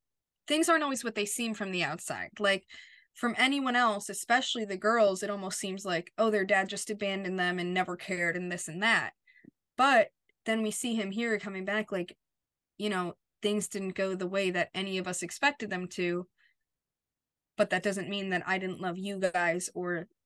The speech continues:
love your mother any less than I did, you know? And it's like, it's hard to see those things, even in real life,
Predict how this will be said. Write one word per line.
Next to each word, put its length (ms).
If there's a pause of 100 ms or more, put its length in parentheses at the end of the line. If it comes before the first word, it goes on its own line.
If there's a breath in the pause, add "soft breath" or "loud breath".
(380)
love 300
your 140
mother 520 (400)
any 220
less 340
than 140
I 120
did, 280
you 100
know? 220
And 100
it's 160
like, 240 (240 loud breath)
it's 260
hard 200
to 40
see 380
those 280
things, 420
even 240
in 100
real 180
life, 480